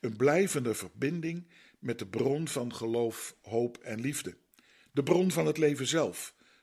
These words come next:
onze schepper, die in Christus onze bron levendmakend, hoopgevend van water wil zijn. Deze tijd nodigt misschien ook uit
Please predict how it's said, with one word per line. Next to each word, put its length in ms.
onze 260
schepper, 360
die 180
in 120
Christus 500
onze 360
bron 460
levendmakend, 1300
hoopgevend 1040
van 260
water 340
wil 160
zijn. 260
Deze 280
tijd 240
nodigt 360
misschien 380
ook 200
uit 280